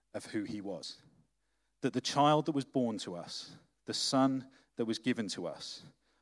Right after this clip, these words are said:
was the everlasting Father in human form, come to earth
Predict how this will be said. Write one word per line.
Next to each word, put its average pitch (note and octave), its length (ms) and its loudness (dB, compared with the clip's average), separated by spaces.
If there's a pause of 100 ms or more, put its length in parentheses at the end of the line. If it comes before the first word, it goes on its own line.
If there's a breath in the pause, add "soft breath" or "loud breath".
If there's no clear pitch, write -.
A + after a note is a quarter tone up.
(140)
was C#3 360 6
the B2+ 240 -4
everlasting C3 760 0
Father G#2+ 560 -4 (100)
in B2 220 -2
human A2+ 540 -6
form, F#2+ 340 -10 (880 soft breath)
come D3+ 240 0
to C3+ 240 0
earth G#2+ 480 -6